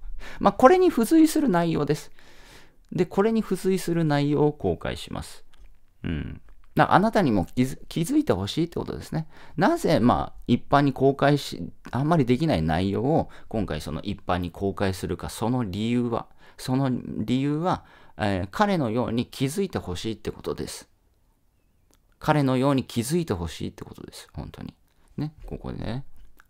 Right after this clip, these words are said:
彼は気づいたわけですよ。ね。あ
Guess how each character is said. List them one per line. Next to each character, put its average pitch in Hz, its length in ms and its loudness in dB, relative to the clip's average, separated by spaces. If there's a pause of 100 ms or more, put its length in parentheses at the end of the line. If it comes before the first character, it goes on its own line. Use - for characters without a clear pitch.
彼 131 200 0
は 85 100 2
気 - 140 -2
づ 311 140 0
い 302 60 0
た 107 100 4
わ 90 80 0
け 95 100 -6
で 92 120 -2
す - 120 -8
よ。 - 120 -12 (680)
ね。 156 160 -6 (2750)
あ - 560 -14